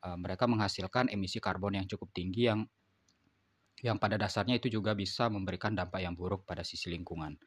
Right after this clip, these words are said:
Jadi, sebenarnya kalau kita tidak, eh, menerapkan pajak karbon, maka kita hanya akan berfokus pada sisi profit saja. Sedangkan tadi konsepnya, eh, bisnis itu juga harus berdampak pada, eh, bagi, eh, sisi lingkungan juga ya.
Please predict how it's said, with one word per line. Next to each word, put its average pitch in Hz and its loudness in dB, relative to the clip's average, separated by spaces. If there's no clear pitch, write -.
Jadi, 135 4
sebenarnya 117 2
kalau 120 6
kita 113 0
tidak, 98 0
eh, 95 -2
menerapkan 95 0
pajak 92 -4
karbon, 104 0
maka 113 -2
kita - 0
hanya 101 0
akan 104 -4
berfokus 98 -6
pada 92 -4
sisi 123 0
profit - -4
saja. 87 -2
Sedangkan 95 0
tadi 98 0
konsepnya, 113 2
eh, 95 0
bisnis 120 2
itu 113 0
juga 107 6
harus 123 0
berdampak 92 -2
pada, 92 -2
eh, 101 0
bagi, 113 2
eh, - -8
sisi - -2
lingkungan 95 0
juga 90 -4
ya. 76 -6